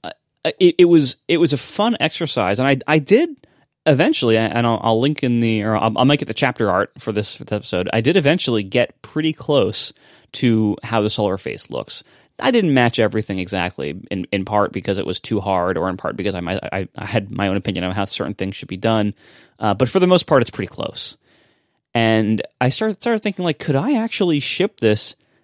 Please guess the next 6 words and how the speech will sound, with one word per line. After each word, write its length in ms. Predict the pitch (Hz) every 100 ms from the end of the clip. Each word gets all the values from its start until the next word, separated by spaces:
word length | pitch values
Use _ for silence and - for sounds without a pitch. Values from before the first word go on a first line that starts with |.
| _ -
as 240 | 123 147
a 80 | 156
complication 800 | - 139 131 - 104 90 - -
for 200 | - 110
Overcast? 680 | 180 - - - - - - _ _ _ _ _ _ _
And 280 | - 151 156